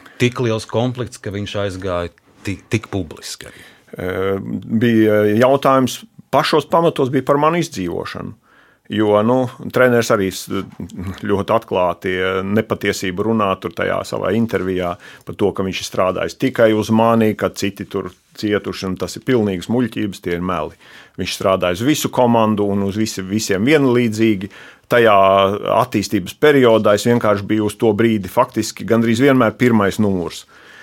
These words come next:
Speaker 2: E, man kā pirmajam numuram vajadzēja strādāt ar, e,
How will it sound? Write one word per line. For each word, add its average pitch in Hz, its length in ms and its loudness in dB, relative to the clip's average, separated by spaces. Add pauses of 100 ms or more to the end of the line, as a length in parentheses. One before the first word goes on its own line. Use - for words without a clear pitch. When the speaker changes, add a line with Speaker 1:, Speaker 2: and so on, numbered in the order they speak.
(140)
Speaker 2:
E, 95 240 2
man 131 300 4
kā 107 200 2
pirmajam 110 480 4
numuram 120 600 6
vajadzēja 95 840 2
strādāt 107 800 2 (560)
ar, 92 160 2
e, 95 240 2